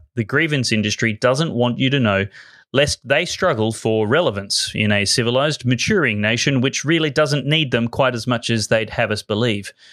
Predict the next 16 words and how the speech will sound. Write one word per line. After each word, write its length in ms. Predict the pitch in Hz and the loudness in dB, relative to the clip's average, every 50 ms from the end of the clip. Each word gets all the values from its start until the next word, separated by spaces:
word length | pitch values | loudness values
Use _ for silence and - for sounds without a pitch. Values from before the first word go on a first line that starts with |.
| - - - - - - _ _ _ _ _ | -20 -20 -20 -20 -20 -20 _ _ _ _ _
From 220 | - - 131 117 117 | -4 -2 0 2 2
nineteen 420 | 135 165 175 - - 196 190 175 | 2 0 0 0 0 0 0 0
seventy-nine 680 | - - 190 175 180 185 175 139 113 110 107 107 107 - | 2 2 2 0 0 0 0 2 2 2 2 0 0 -2
to 420 | - - 123 113 113 113 113 113 | 0 2 2 2 4 4 2 2
twenty 340 | 107 - - 120 127 135 147 | 2 2 2 2 2 2 2
eighteen, 560 | 151 151 - - 160 139 113 104 104 107 - - - - - - - _ _ | 0 0 0 0 0 2 2 2 0 -2 -4 -8 -16 -18 -20 -20 -20 _ _
there 220 | 143 117 113 110 | -2 0 0 2
were 240 | 107 110 107 107 113 | 2 2 2 0 0
three 320 | - - - - 175 185 180 | -4 -4 -2 0 0 0 -2
thousand 480 | - - 160 151 139 131 139 139 135 | -2 0 0 0 0 -2 -4 -6 -2
and 200 | - 135 139 135 127 | 0 0 0 0 -2
three 260 | - - 147 120 104 | -2 -2 0 0 -2
total 460 | 95 - - 131 131 131 135 143 135 | 0 0 2 2 2 2 0 -2 -4
deaths 340 | 127 - 127 117 110 - - | -2 -2 0 0 0 0 -2
in 160 | - 117 110 | 0 -2 -2
custody, 540 | 107 - 120 113 107 - 104 87 90 95 - | 0 0 0 0 0 -2 -2 -4 -4 -6 -10